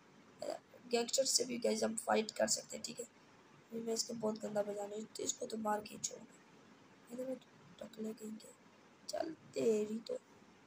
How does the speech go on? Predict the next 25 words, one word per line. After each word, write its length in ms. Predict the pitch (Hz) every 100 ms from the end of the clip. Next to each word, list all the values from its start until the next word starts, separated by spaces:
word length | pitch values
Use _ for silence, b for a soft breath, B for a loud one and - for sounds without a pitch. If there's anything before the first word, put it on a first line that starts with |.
| - -
Guys, 220 | 107 107 -
ठीक 320 | - 110 113 120
है। 120 | 120 - - - - - - - - - - - - - - - - - - - - -
ओके, 420 | - 247 - 226 226
इस 160 | 240 240
गाड़ी 260 | 220 220
वाले 180 | 226 220
ने 100 | 220
इसको 240 | 220 - 214
मार 240 | 214 214
दिया। 220 | 220 233 - - - - - - -
ईगल 300 | 220 220 220
एमो। 220 | 220 - - - 302
ओबे 260 | 302 320 349
निकल, 300 | 339 339 339 - - - - -
बाहर 180 | 294
निकल, 240 | 320 330 330
बाहर 240 | - 330
निकल, 280 | 339 - 330
बाहर 200 | 320 320
निकल, 220 | 320 - - - - - -
गाड़ी 180 | - -
से 100 | -
बाहर 180 | - -
निकल। 180 | -